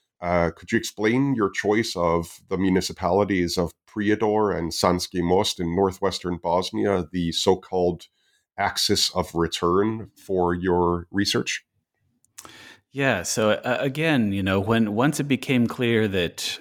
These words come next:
Speaker 2: um, what I was really interested in was, um, being able to observe over a long period of time the, the kind of interactions, you know, kind of where the, where the international kind of community actually hit the ground in ways that you could,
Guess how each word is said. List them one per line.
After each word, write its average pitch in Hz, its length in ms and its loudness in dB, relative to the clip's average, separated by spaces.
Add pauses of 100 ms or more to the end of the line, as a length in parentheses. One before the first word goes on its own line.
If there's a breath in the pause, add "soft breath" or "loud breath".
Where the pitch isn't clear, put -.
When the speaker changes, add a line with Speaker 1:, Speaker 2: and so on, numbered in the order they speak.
Speaker 2:
um, 87 560 2
what 107 240 4
I 98 120 2
was 92 220 -2
really 120 380 2
interested 110 500 0
in 90 320 2
was, 87 640 2 (580 loud breath)
um, 90 440 2 (120)
being 139 280 -2
able 131 240 0
to 131 160 0
observe 92 920 0 (100)
over 101 260 0
a 90 60 0
long 107 300 4
period 104 300 -2
of 87 140 -6
time 90 580 0
the, 82 420 -2
the 104 60 -6
kind 107 280 0
of 90 180 -6
interactions, 104 920 -2
you 110 60 0
know, 104 140 0
kind 120 200 0
of 107 100 -4
where 117 220 2
the, 98 260 -4 (600 soft breath)
where 107 180 0
the 98 200 -2
international 107 1000 0
kind 98 220 0
of 87 120 -6
community 104 580 0
actually 95 440 -2
hit - 240 -4
the 113 80 -8
ground 101 420 2
in 90 140 0
ways 90 240 2
that 95 120 0
you 92 120 2
could, 85 260 -6